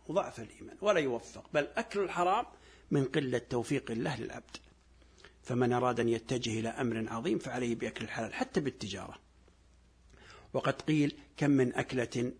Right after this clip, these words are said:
منعت قيام ليلة". ثالثاً إجابة الدعاء.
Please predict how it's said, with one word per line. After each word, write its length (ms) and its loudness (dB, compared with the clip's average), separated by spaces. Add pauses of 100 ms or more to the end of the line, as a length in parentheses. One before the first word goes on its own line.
(200)
منعت 520 -2
قيام 380 -6
ليلة". 320 -12 (140)
ثالثاً 480 2 (320)
إجابة 440 0
الدعاء. 400 -8